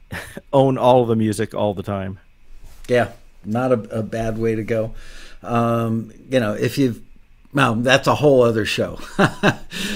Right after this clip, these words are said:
Speaker 2: Yeah, th-, there's so many things. But you also said that some of the smaller libraries, yeah, we've got, um, some of the small libraries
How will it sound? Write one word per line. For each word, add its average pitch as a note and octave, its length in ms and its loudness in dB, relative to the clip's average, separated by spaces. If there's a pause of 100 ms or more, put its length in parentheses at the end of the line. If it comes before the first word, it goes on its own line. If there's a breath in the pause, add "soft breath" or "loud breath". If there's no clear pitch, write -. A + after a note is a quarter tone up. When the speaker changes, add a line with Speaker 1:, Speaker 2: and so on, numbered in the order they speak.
(200 loud breath)
Speaker 2:
Yeah, A2+ 300 2
th-, B2+ 300 -6
there's C3 240 2
so D3 160 4
many B2 260 2
things. A2 360 -4
But C#3+ 260 2
you D#3+ 260 2
also D3 300 2
said D3 280 2
that A2+ 100 -4
some C#3 220 0
of C#3 60 0
the C3 80 -2
smaller E3 400 0
libraries, A#2+ 480 0
yeah, D#3 80 0
we've C#3 240 0
got, D3 280 -2 (360)
um, B2+ 320 0
some E3 320 0
of G3 60 0
the D3 100 -2
small C3+ 340 0
libraries A#2+ 960 -2